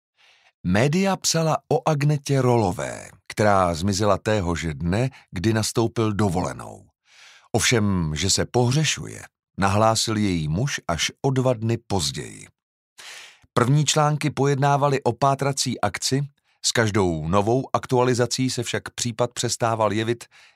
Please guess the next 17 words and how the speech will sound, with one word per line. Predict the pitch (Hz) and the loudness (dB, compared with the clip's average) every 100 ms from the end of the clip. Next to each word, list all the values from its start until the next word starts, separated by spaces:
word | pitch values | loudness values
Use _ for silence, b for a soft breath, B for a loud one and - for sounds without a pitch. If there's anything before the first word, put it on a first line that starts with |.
| 95 | -2
jako | 95 98 87 76 | 0 2 0 0
běžné | 73 107 92 92 82 | 0 2 2 0 -2
zmizení | 76 95 95 110 123 135 139 B B B B B | -2 -2 0 -2 0 -2 -4 B B B B B
a | 117 120 113 | 4 6 4
začínal | 110 147 - 170 180 180 | 2 0 0 0 0 0
se | - 123 | 0 -2
podobat | - 143 151 147 143 - - - | -2 0 2 0 -2 -6 -14 -8
něčemu | 85 107 - 120 113 110 | -2 -2 0 0 2 0
jinému. | 78 90 80 64 55 55 - _ _ _ _ _ _ _ - | -2 -4 -4 -6 -12 -18 -20 _ _ _ _ _ _ _ -4
Něčemu, | 98 - 127 135 | 0 2 2 2
co | 113 | 0
Wisting | 101 - - 120 110 - | 2 0 0 -2 -2 -6
dobře | 71 78 82 113 90 101 | -10 -4 0 0 0 -2
znal. | 85 65 58 - - _ _ _ _ _ _ _ - B B B B B B B B | -2 -4 -8 -12 -18 _ _ _ _ _ _ _ -20 B B B B B B B B
Zprávy | - - 143 196 180 | -2 2 4 4 0
o | 185 | 0
tom, | 180 107 98 90 | 0 2 2 0